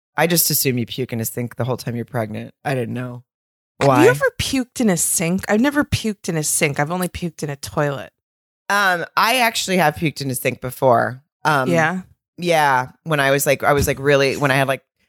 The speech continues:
Speaker 1: the actual flu years ago and
Speaker 2: Oh,
Speaker 1: couldn't,
Speaker 2: okay.
Speaker 1: and, like, was in my kitchen and tur-, it was
Speaker 2: Ah.
Speaker 1: not, it was a,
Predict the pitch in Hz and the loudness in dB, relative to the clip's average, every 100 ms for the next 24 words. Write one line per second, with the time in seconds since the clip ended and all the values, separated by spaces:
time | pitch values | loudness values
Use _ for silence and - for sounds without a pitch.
0 | _ - 120 147 143 - - 151 139 - | _ -4 0 2 2 0 0 2 2 0
1 | 151 143 139 135 135 _ 135 131 131 135 | 0 2 2 0 -4 _ 0 2 2 2
2 | 127 117 120 120 - 127 127 185 180 170 | 4 4 4 0 0 2 4 2 4 2
3 | 143 151 147 - - 143 135 123 - 139 | 2 0 -4 -6 0 0 2 -2 -6 -4
4 | 135 123 - 147 131 120 - 156 - 135 | -2 -2 0 0 2 -2 0 0 2 0
5 | 123 110 - 127 120 - 139 117 127 180 | -2 -4 -8 -10 -8 -2 0 0 0 0
6 | 180 180 180 170 165 160 165 _ 151 151 | 2 4 4 6 4 0 -6 _ 0 2
7 | 151 131 | 2 0